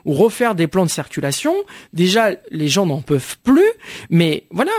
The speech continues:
moi, je, moi, je, moi le premier, je suis, j'ai pas le permis. Je peux en parler librement. Je n'ai pas le permis. Je roule en vélo.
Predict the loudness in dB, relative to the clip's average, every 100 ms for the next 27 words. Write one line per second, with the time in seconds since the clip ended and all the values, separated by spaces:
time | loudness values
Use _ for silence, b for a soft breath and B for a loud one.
0 | 0 0 0 -2 0 0 -2 -4 0 0
1 | 0 0 2 0 0 0 0 -2 0 0
2 | 0 -2 -2 -2 -6 _ _ -10 -2 0
3 | 0 0 0 0 0 -4 0 0 2 0
4 | 0 0 -2 _ _ _ _ _ _ _
5 | _ _ _ 0 2 2 2 2 0 0